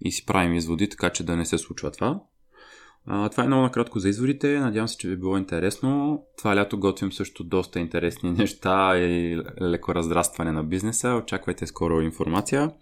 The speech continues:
Същевременно, ако познавате случайно хора, които имат каравани, планират да имат каравани и имат нужда от съдействие с тяхното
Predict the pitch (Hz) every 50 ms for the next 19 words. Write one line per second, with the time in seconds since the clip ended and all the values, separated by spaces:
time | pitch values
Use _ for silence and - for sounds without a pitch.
0 | - - - - - - - - - - 101 - - 92 104 113 113 117 113 110
1 | - - 147 165 - - - - - - 78 76 76 78 90 104 127 147 151 135
2 | - 123 - - 101 104 104 104 - - 90 92 90 - - - - - 87 87
3 | 82 80 - - - - - - _ - 90 90 92 - - - 107 107 104 110
4 | 113 113 117 117 - - - 80 71 71 76 78 92 90 95 101 104 107 - -
5 | - 101 98 101 107 107 107 110 110 110 - - 92 92 90 92 92 90 87 -
6 | - 90 87 90 87 82 - - 80 76 82 85 85 - - 82 80 78 80 73
7 | - - 78 76 - 82 76 - 80 76 76 73 71 73